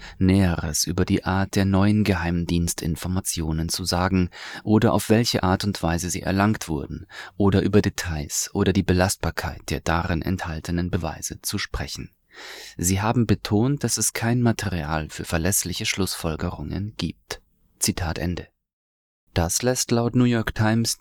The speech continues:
die Möglichkeit offen, dass die Operation von einer Stellvertretertruppe mit Verbindungen zur ukrainischen Regierung oder ihren Sicherheitsdiensten durchgeführt wurde. Etwas später heißt es dann aber in demselben New York Times Artikel, Zitat,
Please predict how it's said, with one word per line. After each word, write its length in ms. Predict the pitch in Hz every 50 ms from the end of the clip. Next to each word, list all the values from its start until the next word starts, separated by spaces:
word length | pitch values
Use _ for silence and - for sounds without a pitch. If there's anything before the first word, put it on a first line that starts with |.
| -
die 60 | 123 123
Möglichkeit 680 | 120 117 117 123 - 120 110 - - - 90 85 -
offen, 380 | - 104 - - - 87 80 78
dass 200 | - - - -
die 140 | - - -
Operation 760 | - - 101 95 101 110 - - - - 104 101 104 107 104
von 200 | - - 110 -
einer 220 | - 104 113 113
Stellvertretertruppe 1120 | 110 - - 107 107 113 - 110 - - 92 95 87 - 95 90 - - - 95 - - 90
mit 180 | 92 92 -
Verbindungen 680 | - 95 - - 110 113 110 101 90 85 78 73 69 71
zur 200 | - - - -
ukrainischen 640 | - 95 - - 90 - 87 104 107 101 95 98 90
Regierung 580 | 85 - 85 - - 101 104 110 104 101 101 90
oder 300 | - - 92 107 110 113
ihren 340 | - 78 110 107 110 117 110
Sicherheitsdiensten 920 | - 107 - - 98 87 82 - - - - - 82 80 80 - - - 76
durchgeführt 640 | 87 90 85 - - - - - 85 - - -
wurde. 320 | - 85 87 - - 95 - _ _ _ _ _ _ _ _ - - - - - - - - - _
Etwas 400 | - - 98 - - - 95 -
später 460 | - - - 101 131 143 - 113 95
heißt 280 | 90 104 104 110 - -
es 120 | 104 -
dann 220 | - - 107 127 135
aber 320 | 104 104 98 95 101 -
in 160 | 78 98 95
demselben 560 | 82 92 82 85 82 - 87 113 139 - 123 110
New 80 | 104
York 260 | 101 101 95 92 -
Times 320 | - - 98 92 92 95 -
Artikel, 560 | 95 95 - - 104 - - 117 123 127 120 _
Zitat, 500 | - - 113 - 117 117 117 123 - -